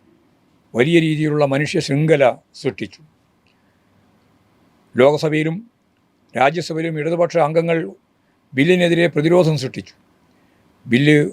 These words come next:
വോട്ടിനിടാൻ ആവശ്യപ്പെട്ടതും സെലക്ട് കമ്മിറ്റിക്ക് വിടാൻ പ്രമേയം കൊണ്ടുവന്നതും ഇടതുപക്ഷ എം പിമാരായിരുന്നു. പൗരത്വ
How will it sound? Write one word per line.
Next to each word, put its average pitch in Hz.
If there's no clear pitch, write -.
വോട്ടിനിടാൻ 147
ആവശ്യപ്പെട്ടതും 151
സെലക്ട് 156
കമ്മിറ്റിക്ക് 180
വിടാൻ 175
പ്രമേയം 185
കൊണ്ടുവന്നതും 139
ഇടതുപക്ഷ 160
എം 143
പിമാരായിരുന്നു. 123
പൗരത്വ 165